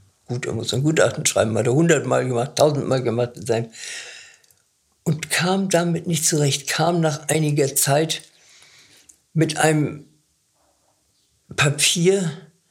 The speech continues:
ja, auf dem stand irgendetwas, aber das gab keinen rechten Sinn mehr. Ich hab dann im Anfang noch versucht, das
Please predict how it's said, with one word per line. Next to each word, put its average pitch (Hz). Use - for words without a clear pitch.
ja, 156
auf 151
dem 165
stand 170
irgendetwas, 147
aber 127
das 135
gab 143
keinen 151
rechten 135
Sinn 151
mehr. 113
Ich 165
hab 175
dann 170
im 147
Anfang 165
noch 139
versucht, -
das -